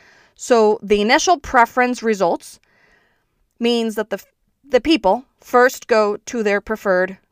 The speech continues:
candidates, and then the reallocated preference results, which means that if a candidate does not receive at least fifteen percent of the vote, then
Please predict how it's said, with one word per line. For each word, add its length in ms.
candidates, 640
and 240
then 420
the 80
reallocated 1000
preference 480
results, 480
which 280
means 380
that 340
if 500
a 100
candidate 760
does 200
not 220
receive 500
at 80
least 320
fifteen 380
percent 400
of 80
the 100
vote, 420
then 380